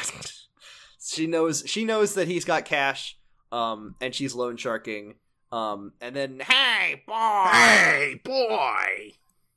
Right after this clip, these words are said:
Speaker 1: Um, Bacchus is here. Good old Bacchus. And he tells Kiryu that that's Miss Tatsu, and she always gets her cash. When you,
Speaker 2: Yeah.
Speaker 1: she, you know, you can't stop her.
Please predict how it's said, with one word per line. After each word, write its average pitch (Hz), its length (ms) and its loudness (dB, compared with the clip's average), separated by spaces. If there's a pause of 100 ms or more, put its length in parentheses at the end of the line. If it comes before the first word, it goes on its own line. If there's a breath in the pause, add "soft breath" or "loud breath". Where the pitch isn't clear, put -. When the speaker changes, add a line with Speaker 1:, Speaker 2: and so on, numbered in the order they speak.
(480 soft breath)
Speaker 1:
Um, 123 300 -2
Bacchus 196 480 2
is 151 160 -4
here. 143 420 -4 (420)
Good 160 180 0
old 156 200 2
Bacchus. 120 560 0
And 127 140 -6
he 156 140 -8
tells 147 280 -4
Kiryu 120 460 -4
that 110 160 -8
that's 202 180 0
Miss 160 240 -4
Tatsu, 87 640 -4
and 107 100 -12
she 139 220 2
always 127 420 0
gets 120 240 -6
her 120 100 -8
cash. 101 440 -8
When 107 100 -10
you, 127 120 -8
Speaker 2:
Yeah. 92 260 -4 (100)
Speaker 1:
she, 117 200 -14
you 110 40 -8
know, 101 100 -6
you 123 160 -10
can't 143 260 -8
stop 113 320 -2
her. 73 200 -14